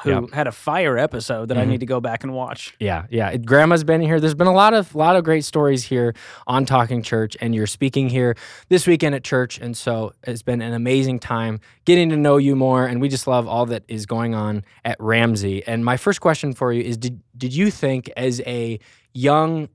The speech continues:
Speaker 2: Arab immigrant, or a son of an immigrant, that you would end up being a financial guru? And even today at the book signing line, people coming up, "You're my favorite celebrity," people are telling you.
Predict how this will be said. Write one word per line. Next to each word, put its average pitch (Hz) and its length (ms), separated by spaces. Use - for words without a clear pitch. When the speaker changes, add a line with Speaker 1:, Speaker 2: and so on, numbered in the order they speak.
Speaker 2:
Arab 143 460
immigrant, 127 720
or 127 180
a 127 140
son 151 280
of 127 120
an 123 140
immigrant, 117 560
that 123 160
you 127 240
would 160 140
end 135 180
up 120 140
being 123 260
a 117 40
financial 123 540
guru? 117 680
And 139 280
even 170 340
today 139 600
at 127 240
the 123 220
book 143 220
signing 123 400
line, 117 240
people 123 200
coming 120 300
up, 120 160
"You're 185 80
my 160 140
favorite 151 440
celebrity," 127 540
people 120 260
are 117 60
telling 117 260
you. 117 120